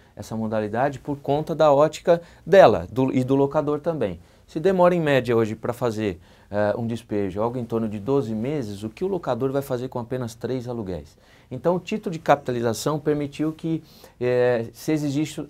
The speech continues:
exigisse um valor a mais, ou seja, não tá limitado apenas aos três aluguéis, pode ser negociado um valor maior. Então,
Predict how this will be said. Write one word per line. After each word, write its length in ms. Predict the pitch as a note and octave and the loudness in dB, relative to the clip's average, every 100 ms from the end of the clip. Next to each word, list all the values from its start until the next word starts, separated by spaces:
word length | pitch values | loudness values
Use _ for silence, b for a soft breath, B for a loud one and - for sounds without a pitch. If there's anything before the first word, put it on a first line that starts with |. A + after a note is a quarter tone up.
| - | -10
exigisse 560 | B2 B2 B2 A#2+ C#3+ D#3 | -8 -6 -4 -4 -6 -4
um 60 | |
valor 260 | D3 C#3+ D3 | -2 -2 -2
a 60 | E3 | -2
mais, 500 | D3+ C3+ A#2 - - | -2 -4 -6 -12 -12
ou 120 | A#2 | -12
seja, 300 | B2 C3 A2 | -6 -4 -4
não 200 | A2+ B2+ | -6 -6
tá 120 | C3 C3 | -4 -4
limitado 520 | C3+ C3+ C3+ B2+ C3 | -4 -6 -2 -2 -2
apenas 320 | - B2+ A#2+ | -4 -10 -10
aos 120 | B2 | -10
três 220 | - B2 | -6 -6
aluguéis, 460 | C3 C#3 A#2 F2+ - b b - | -4 -4 -2 -4 -8 b b 4
pode 240 | A2 A2+ | 4 4
ser 140 | - | -2
negociado 500 | A#2 A2+ A2+ A#2 A2 | -2 -2 -2 0 -2
um 40 | G#2+ | 0
valor 220 | A#2 A#2+ | -2 -4
maior. 280 | C#3 A2 B2 | -6 -6 -6
Então, 320 | D#3 D#3+ | -4 -4